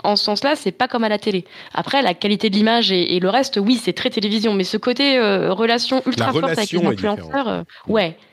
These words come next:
Speaker 1: elle est
Speaker 2: Mais
Speaker 1: vraiment
Speaker 2: je crois
Speaker 1: différente.
Speaker 2: que, je crois qu'il y a vraiment une, euh, une, une, enfin, c'est, c'est un petit peu, je vais faire un parallèle, euh, peut-être un petit peu bizarre, mais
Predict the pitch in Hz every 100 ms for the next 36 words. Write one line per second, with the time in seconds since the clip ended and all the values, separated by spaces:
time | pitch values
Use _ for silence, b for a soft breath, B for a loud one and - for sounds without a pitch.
0 | _ 190 196 196 220 220 202 196 - -
1 | - _ B B B - - 208 - 131
2 | 110 127 131 170 175 131 120 110 104 104
3 | 98 95 95 - 107 101 98 - 104 92
4 | 90 87 - 113 - B B - - 160
5 | - 180 190 - 165 240 202 113 104 117
6 | 101 98 104 104 113 110 98 95 95 -
7 | 110 113 101 101 113 143 196 135 101